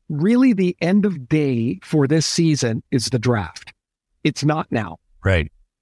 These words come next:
Speaker 1: How many, Drake's, you've been doing this a long, long time. How many deals get talked about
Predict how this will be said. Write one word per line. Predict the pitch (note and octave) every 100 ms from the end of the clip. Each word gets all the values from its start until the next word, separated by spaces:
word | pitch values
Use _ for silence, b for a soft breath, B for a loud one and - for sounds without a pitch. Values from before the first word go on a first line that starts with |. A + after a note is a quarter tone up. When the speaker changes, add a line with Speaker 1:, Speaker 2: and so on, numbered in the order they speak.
| _ _ -
Speaker 1:
How | D3+ A3+
many, | C#4+ -
Drake's, | D3 F3+ F3+ - -
you've | F#3
been | G3+
doing | F3+ E3+
this | D#3 C#3+
a | C#3
long, | C#3 C#3 C#3
long | C3 A#2+ A2+
time. | F#2 F#2
How | E3 A#3
many | C4 B3+
deals | E3 F3 E3 E3 D#3+ D3+
get | D3+ -
talked | - D3+ E3 -
about | C3 A2 G2+